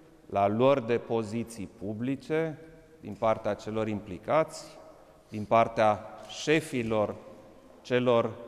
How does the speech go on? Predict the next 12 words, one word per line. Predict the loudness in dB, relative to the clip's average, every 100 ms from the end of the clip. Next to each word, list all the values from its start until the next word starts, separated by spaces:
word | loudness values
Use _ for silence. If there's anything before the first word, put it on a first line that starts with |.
| -18 -20 -10
implicați. | -6 -6 -6 -6 -4 -4 -4 -12 -16 -20 -20 _ _ _ _ _ _ _ _ _ _ _ _ _
După | 2 4 4 4
părerea | 4 6 4 4
mea, | 2 0 0 -2 -10 -18 -20 -20 -20 -20 _ _
întreaga | -8 0 0 2 2
comunicare | 0 -2 -2 -4 -4 0 2 4 2 -2 -8 -18 -20 -20 -20 -20 0
pe | 2 2 -2 -10
acest | -8 -6 -6 -6 -10 -20 -10
accident | -4 -4 -6 -16 -6 -4 -4 -8 -18 -18
a | -16
fost | -8 -8 -2
catastrofală. | -2 0 -2 0 -4 0 2 2 0